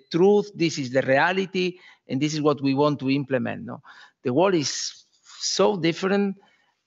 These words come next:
that, uh, you know, we need to be careful. But, of course, some standards must be, uh, uh, uh, applied in a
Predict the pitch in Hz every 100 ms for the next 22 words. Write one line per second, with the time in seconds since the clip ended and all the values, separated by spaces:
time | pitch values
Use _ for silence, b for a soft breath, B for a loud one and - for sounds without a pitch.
0 | - - 135 131 - 135 131 127 127 127
1 | 127 127 123 127 135 131 120 - - -
2 | - 131 139 151 147 139 - 107 - 107
3 | - 175 - - _ _ - 117 - 151
4 | 147 - - - 139 143 127 135 127 127
5 | 120 - 120 120 - 120 120 - 117 113
6 | 113 - 113 113 104 - 113 104 - -
7 | 139 156 170 - b b b b _ _
8 | _ _ 110 113 110 107 107